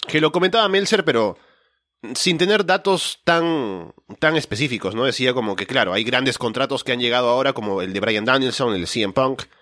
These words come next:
el de Adam Cole no creo que sea tan grande como el de ellos, pero hasta Paul White, por ejemplo, es un contrato que seguramente cuesta dinero.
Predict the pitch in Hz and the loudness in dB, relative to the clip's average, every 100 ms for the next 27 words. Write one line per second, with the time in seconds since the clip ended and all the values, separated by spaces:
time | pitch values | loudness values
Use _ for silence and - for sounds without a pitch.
0 | _ _ _ _ _ 107 107 101 104 98 | _ _ _ _ _ -4 -2 0 0 0
1 | 95 92 - - _ 156 175 165 185 165 | -2 -6 -18 -20 _ 2 2 2 2 2
2 | 147 156 131 110 113 107 104 104 110 107 | 2 2 0 0 0 0 0 0 0 -2
3 | 98 95 104 92 117 - - _ _ _ | -2 0 -2 -2 -8 -16 -20 _ _ _
4 | _ - 180 180 - 123 - 131 175 160 | _ 0 2 0 -2 -2 0 2 2 2
5 | 160 180 117 113 131 117 127 117 107 113 | 4 2 2 2 0 0 -2 -2 0 0
6 | 110 113 104 - _ _ _ _ - 117 | 2 0 0 -4 _ _ _ _ -6 -2
7 | 104 117 120 120 120 110 135 120 113 95 | -2 0 2 2 2 2 2 2 2 0
8 | 107 104 | -2 -4